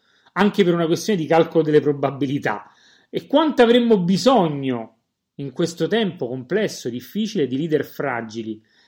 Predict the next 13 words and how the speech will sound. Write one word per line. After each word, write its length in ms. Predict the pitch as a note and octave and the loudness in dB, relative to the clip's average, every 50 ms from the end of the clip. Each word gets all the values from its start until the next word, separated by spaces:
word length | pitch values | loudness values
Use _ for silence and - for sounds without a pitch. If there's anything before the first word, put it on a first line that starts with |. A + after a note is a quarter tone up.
| _ _ | _ _
che 140 | - E3+ E3 | -6 -4 -4
sappiano 500 | - - A3+ A3+ A3 A3+ - F#3 E3 F3 | -2 0 0 0 0 0 -4 -4 -2 0
mettere 340 | G3 G#3+ G#3+ - F#3 E3 | -2 -2 -2 -2 -2 -2
al 100 | D#3+ D3+ | -2 -2
primo 220 | D#3 - F3 F3 F3+ | -2 -2 0 0 2
posto 320 | F3+ A#3 A3+ A#3 - E3 | 2 0 -2 0 -2 -2
non 140 | F3 C4+ C#4 | -2 -2 -4
solamente 640 | - - G#3+ G3 F3+ F3 F3+ F3 E3 - _ - D3+ | -2 -2 -2 -2 0 0 0 -2 -2 -4 _ 0 2
il 280 | D3 C#3 D3 D3+ C#3+ | 2 2 0 -6 -8
profitto, 920 | - - D3 C3+ - F#3+ G#3+ G#3 - _ - G#3 G#3+ A3 G#3 - _ _ _ _ _ | -4 -6 -6 -2 -2 -2 -2 -2 -6 _ -2 -2 -2 -2 -6 -12 _ _ _ _ _
il 200 | - D3+ D3+ C#3 | -2 -2 -2 -2
proprio 300 | - E3 E3+ D#3 D#3+ D3+ | 2 0 2 2 2 -2
successo, 960 | A#2+ C3+ D3 - - - F3+ F#3+ F#3+ F3+ - - - G#3 A3 A3+ A3 - _ | -4 -6 -10 -10 -4 0 0 0 0 0 -6 -6 -4 -4 -4 -4 -8 -14 _